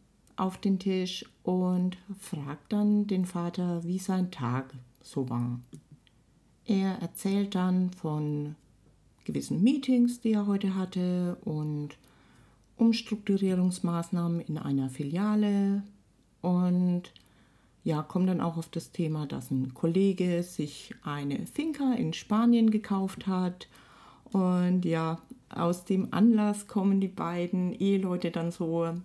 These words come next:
ins Schwärmen von früheren Urlauben, die sie in Spanien, in Sevilla gemacht haben. Ja, und tauschen sich da ein bisschen aus. Dann will der Vater wissen, wie der Tag der Mutter so war.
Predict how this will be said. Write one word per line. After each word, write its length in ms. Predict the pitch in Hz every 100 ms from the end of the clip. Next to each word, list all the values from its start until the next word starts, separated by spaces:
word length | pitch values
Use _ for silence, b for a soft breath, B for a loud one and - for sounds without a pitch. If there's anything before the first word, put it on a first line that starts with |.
| -
ins 220 | 180 180
Schwärmen 460 | - 196 202 196 196
von 180 | 165
früheren 500 | 170 - 170 165 170 -
Urlauben, 680 | 262 247 233 208 208 214 208
die 160 | 202
sie 140 | 185 185
in 100 | 190
Spanien, 640 | - - 180 190 190 185
in 280 | 175 180 185
Sevilla 480 | - 180 190 185 180
gemacht 480 | 180 185 180 - -
haben. 520 | 180 175 180 175 180 B B B B B -
Ja, 240 | 139 -
und 400 | - 190 185 -
tauschen 340 | 180 185 190
sich 160 | 175 170
da 140 | 160
ein 100 | 160
bisschen 360 | 160 156 - 127
aus. 220 | 131 127 123 b b b b b
Dann 340 | - 151 165 170 165 156
will 180 | 156
der 140 | 151 151
Vater 400 | - 147 262 285
wissen, 380 | 285 285 311 285
wie 120 | 247
der 140 | 247 240
Tag 240 | 226 226
der 100 | 202
Mutter 340 | 214 262 269
so 220 | 254 254 240
war. 280 | 240 247